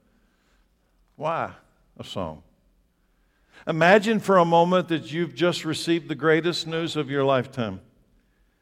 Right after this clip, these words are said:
Imagine that this great news comes with personal honor that you would never in your wildest dreams would have anticipated, especially being from Nazareth.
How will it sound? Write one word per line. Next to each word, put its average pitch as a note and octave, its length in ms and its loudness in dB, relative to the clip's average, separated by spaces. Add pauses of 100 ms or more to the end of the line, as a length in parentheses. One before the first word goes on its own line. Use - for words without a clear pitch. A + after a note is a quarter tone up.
(260)
Imagine F#3+ 540 4
that F3+ 160 2
this F3+ 180 -2
great F#3 360 2
news F3 260 -2
comes F3 540 0
with D#3 340 -2
personal E3+ 600 0
honor E3 420 0
that D3+ 260 -6
you D#3+ 100 -6
would D3+ 200 -4
never E3 280 0
in D3+ 140 -8
your D3 140 -8
wildest D#3 760 0
dreams B2 760 -8 (400)
would C#3 160 -2
have B2 200 -2
anticipated, G2+ 1040 -8
especially C#3+ 600 -4
being B2+ 340 -6
from G#2+ 300 -10
Nazareth. G#2 680 -8